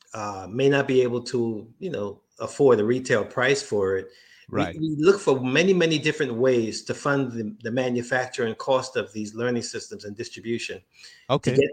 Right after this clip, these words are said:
Speaker 1: them into households, communities, school systems, uh, association groups, so that everyone can benefit from it. So that's what Prosperity Nation is.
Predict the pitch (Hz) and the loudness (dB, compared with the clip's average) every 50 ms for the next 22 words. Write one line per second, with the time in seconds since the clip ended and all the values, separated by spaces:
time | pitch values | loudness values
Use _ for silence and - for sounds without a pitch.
0 | - - 127 127 127 131 123 127 - - 127 120 113 110 - 131 135 131 131 - | -2 -2 0 2 2 2 2 0 2 4 4 4 4 4 4 4 4 4 4 2
1 | 135 127 127 127 123 - - 123 117 120 123 123 120 117 120 120 120 117 113 - | 2 2 2 2 -2 -2 -2 -2 0 2 2 2 2 2 4 4 2 2 0 -2
2 | - - 127 123 120 120 - 127 117 - - 120 113 113 113 110 - - _ _ | -2 0 0 0 0 -2 -4 -6 -6 -4 -4 -2 -2 -2 -4 -6 -10 -14 _ _
3 | - - - _ _ _ _ _ _ - 92 95 98 95 95 - 147 139 - - | -20 -20 -20 _ _ _ _ _ _ -10 -8 -6 -6 -6 0 2 2 2 4 4
4 | 123 123 123 120 - 120 113 110 117 117 117 110 - - - - - - _ _ | 2 2 2 0 -2 -4 -2 0 0 0 0 0 -2 -6 -10 -14 -14 -14 _ _
5 | _ _ _ _ _ _ _ - - - - 131 120 117 113 120 120 120 120 - | _ _ _ _ _ _ _ -8 -6 0 4 6 6 6 6 4 2 2 0 -2
6 | - - 139 131 127 135 139 127 123 120 117 - 127 110 104 113 113 110 107 104 | -2 -4 -2 0 0 2 2 4 2 2 2 0 -2 -2 -2 -2 -2 -2 -2 -4
7 | - 113 104 - - - 113 101 95 95 - - 117 107 104 - - - - - | -4 -4 -6 -4 -4 -4 -4 -2 -4 -2 0 0 0 0 0 -4 -10 -18 -20 -20
8 | - - 120 120 156 190 196 - - 175 170 170 - 143 131 - - 143 135 127 | -20 -12 0 4 4 4 4 6 4 4 4 6 4 4 4 4 4 4 6 6
9 | 123 120 117 117 117 110 - - 107 104 107 - - 143 139 113 82 76 82 87 | 6 4 2 2 0 0 -2 -4 -6 -6 -6 -2 0 0 2 0 0 -2 -6 -12
10 | - - | -14 -14